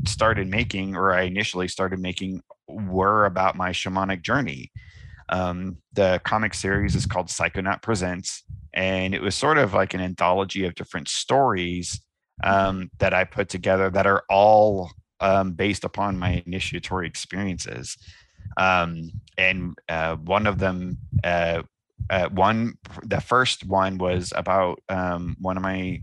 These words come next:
Speaker 1: fir-, my, well, my first experience with ayahuasca. And the second one was my rites of passage that, um, my shamanic mentor put me through,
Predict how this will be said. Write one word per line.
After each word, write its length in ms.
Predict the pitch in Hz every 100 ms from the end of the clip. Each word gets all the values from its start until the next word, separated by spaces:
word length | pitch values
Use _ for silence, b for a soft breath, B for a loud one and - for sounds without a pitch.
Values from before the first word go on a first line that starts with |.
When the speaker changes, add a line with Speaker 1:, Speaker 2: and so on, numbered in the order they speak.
| -
Speaker 1:
fir-, 300 | - 98 -
my, 260 | 92 92 87 101 101
well, 300 | 107 101 98
my 220 | 92 92
first 240 | - 98
experience 480 | 87 - 95 92 87
with 80 | 80
ayahuasca. 840 | 82 85 80 107 110 - 82 85 90 B B B B B B -
And 480 | 101 95 92 92 -
the 180 | 95 92
second 400 | - 117 110 107
one 300 | 95 92 90
was 340 | 87 90 87 -
my 180 | 90
rites 320 | 82 90 98 -
of 80 | -
passage 520 | - 92 - 80 -
that, 180 | 87 85
um, 120 | 82
my 160 | 85 82
shamanic 520 | - 90 85 82 -
mentor 520 | 82 78 80 80 78 -
put 160 | -
me 120 | 80
through, 380 | 76 73 71 71